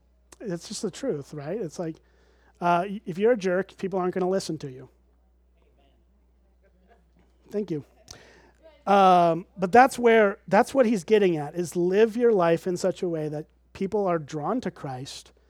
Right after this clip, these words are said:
because you're just, like, normal in some sense, right? You can be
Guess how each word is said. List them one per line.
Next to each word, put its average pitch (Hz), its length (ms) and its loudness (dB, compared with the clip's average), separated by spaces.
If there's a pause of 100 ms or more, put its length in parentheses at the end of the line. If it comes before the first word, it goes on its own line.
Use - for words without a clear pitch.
(480)
because 185 260 -10
you're 185 80 -4
just, 190 320 -6
like, 175 200 -6 (280)
normal 139 420 -10 (1000)
in 165 100 -6
some 185 220 -6
sense, - 420 -18
right? 214 140 -4
You 226 100 -6
can 320 140 -4
be 180 220 -4